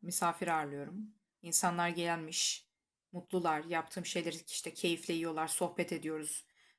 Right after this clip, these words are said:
film izliyoruz, derin muhabbetler ediyoruz, ben onlara işte ikramda bulunuyorum, her şey çok güzel." Böyle bir sahne var diyelim ki kafasında.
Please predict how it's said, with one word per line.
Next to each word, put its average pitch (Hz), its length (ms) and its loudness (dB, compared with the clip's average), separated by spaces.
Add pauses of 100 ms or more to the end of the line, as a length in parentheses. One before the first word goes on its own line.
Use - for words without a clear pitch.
film 190 220 2
izliyoruz, 170 440 -2
derin 180 200 2
muhabbetler 175 520 0
ediyoruz, 170 360 -2
ben 175 120 2
onlara 175 280 -2
işte 175 200 -2
ikramda 175 420 -2
bulunuyorum, 170 400 -2
her 180 140 2
şey 208 160 0
çok 180 140 -4
güzel." 170 180 -2
Böyle 208 120 8
bir 202 60 8
sahne 170 340 8
var 143 120 -4
diyelim - 140 -10
ki - 100 -20
kafasında. - 500 -12